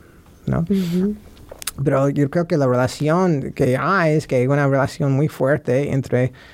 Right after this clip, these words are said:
Speaker 1: la situación, la relación entre México y Estados Unidos y lo que está pasando en México, ¿no?
Speaker 2: Ujú.
Speaker 1: Y, eh, mientras está, hay tanta demanda para, para esos drogas en Estados Unidos, esos, esos, esos, es-, eh, eh,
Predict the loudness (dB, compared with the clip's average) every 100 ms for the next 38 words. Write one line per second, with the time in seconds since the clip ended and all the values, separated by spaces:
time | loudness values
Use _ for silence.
0 | -20 -8 -4 -4 -2 -2 -2 0 0 2
1 | 0 -2 -4 0 0 0 0 2 0 2
2 | 2 0 0 0 0 0 0 -2 0 0
3 | 0 -2 -4 -6 -6 -4 -2 0 0 0
4 | 0 -2 -4 -6 -6 -20 -20 -20 -4 0
5 | 4 4 2 -2 -4 -6 -10 -20 -20 -20
6 | -4 4 6 6 6 4 2 0 -2 -6
7 | -8 -6 -8 -8 -2 0 2 2 0 0
8 | 0 0 2 2 2 0 -2 0 0 0
9 | 0 0 0 2 2 2 2 2 0 0
10 | 2 2 -2 -10 -2 2 2 2 -2 0
11 | -2 -4 -20 _ _ -12 -2 0 2 2
12 | 0 0 0 2 0 0 -2 -4 -4 -4
13 | -2 -2 0 0 0 0 2 -2 -2 -2
14 | -2 -2 0 0 2 2 2 -2 -6 -4
15 | -4